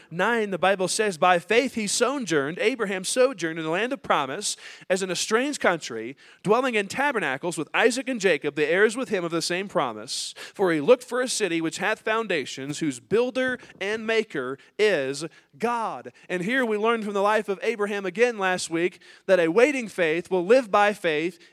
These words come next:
even when you don't know when. Not only did he choose to live by faith even when he didn't know where God was taking him,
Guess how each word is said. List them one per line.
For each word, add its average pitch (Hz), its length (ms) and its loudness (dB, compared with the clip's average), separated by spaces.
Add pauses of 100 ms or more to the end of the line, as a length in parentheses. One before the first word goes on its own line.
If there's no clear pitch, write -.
even 240 540 -2 (100)
when 170 600 -2 (140)
you 147 180 -2
don't 185 360 0
know 156 540 -2 (100)
when. 202 480 -6 (840)
Not 185 160 0
only 233 220 0
did 175 240 -2 (140)
he 190 120 -6
choose 220 280 0
to 185 80 -2
live 190 160 2
by 175 160 4
faith 196 260 -2
even 175 400 -6 (100)
when 185 120 0
he 180 80 -2
didn't 175 180 -4
know 170 100 0
where 196 300 2
God 185 240 2
was 175 120 -2
taking 247 360 -4
him, 160 240 -4